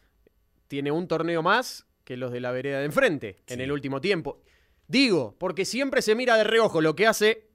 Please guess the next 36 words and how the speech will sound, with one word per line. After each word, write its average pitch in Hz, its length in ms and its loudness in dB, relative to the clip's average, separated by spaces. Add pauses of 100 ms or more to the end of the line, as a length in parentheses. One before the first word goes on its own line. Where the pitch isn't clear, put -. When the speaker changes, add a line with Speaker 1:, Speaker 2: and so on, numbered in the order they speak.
(360)
Speaker 1:
el 156 220 -4
de 165 80 2
enfrente, 262 640 4 (360)
y 156 100 -4
la 151 120 0
verdad 165 300 0
que 277 100 -4
tampoco 196 640 2
es 254 140 4
que 208 100 0
esté 240 320 4
en 220 80 2
un 214 140 0
momento 220 360 0
en 202 60 2
el 175 120 0
cual 214 160 2
haya 180 180 0
ganado 190 340 2
tres, 214 220 2
cuatro, 214 320 -2
cinco 202 300 -4
títulos 170 320 -4
seguidos, 123 460 -8
Speaker 2:
Ujú. 98 180 -18
Speaker 1:
¿no? 160 280 -2 (200)
Speaker 2:
Sí. 82 180 -20 (160)
Speaker 1:
Ahora, 165 520 2 (300)
vemos 285 460 -2
el 226 140 -2
balance 214 420 0
hacia 175 220 -2
atrás, 165 440 0 (360)
y 185 100 -8
yo 254 160 2
digo, 156 420 0